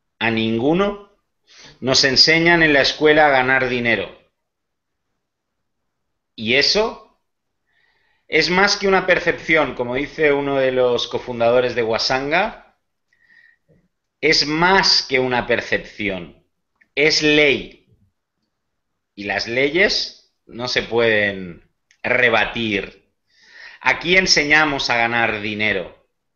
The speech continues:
Y con ese dinero vas a poder transformar la vida de tus seres queridos, tus porqués, los que tengas.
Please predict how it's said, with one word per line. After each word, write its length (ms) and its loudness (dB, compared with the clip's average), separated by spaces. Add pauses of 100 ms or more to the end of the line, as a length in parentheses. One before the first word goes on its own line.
(200)
Y 100 -12
con 160 -6
ese 200 0
dinero 380 2
vas 180 0
a 120 -4
poder 600 -2 (1800)
transformar 960 0
la 140 2
vida 720 0 (540)
de 340 -4 (100)
tus 720 -10 (280)
seres 400 2
queridos, 960 0 (1000)
tus 180 -2
porqués, 800 2
los 220 -2
que 140 -4
tengas. 800 -4